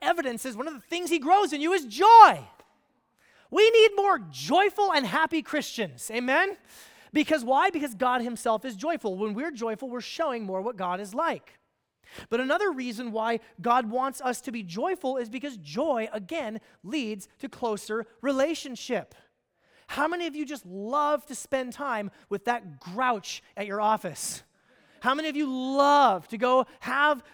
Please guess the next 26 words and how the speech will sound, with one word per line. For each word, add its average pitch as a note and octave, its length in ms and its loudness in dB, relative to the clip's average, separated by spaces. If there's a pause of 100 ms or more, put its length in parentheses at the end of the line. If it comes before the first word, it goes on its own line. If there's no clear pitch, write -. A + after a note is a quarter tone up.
(100)
barbecue A#3 640 0
with A3 160 -4
your A#3 80 -6
neighbor A3 440 -4
who F#3 120 -6
is E3 100 -8
just - 260 -12
a E3 40 -16
total G#3+ 260 -8
sourpuss, G#3+ 720 -6
right? G#3+ 420 -6 (920)
Joy G#3+ 600 0
actually A#3+ 320 -4
leads B3 440 -6
to C#4+ 140 -8
closer G#3 380 -8
relationship. C4 520 -6
We C4 80 -8
like A3+ 360 -4
to E4+ 80 -6
be D4+ 160 -6
around E4 240 -6
people E4 240 -4
who F4+ 60 -2
are F4+ 100 0
happy. E4+ 480 0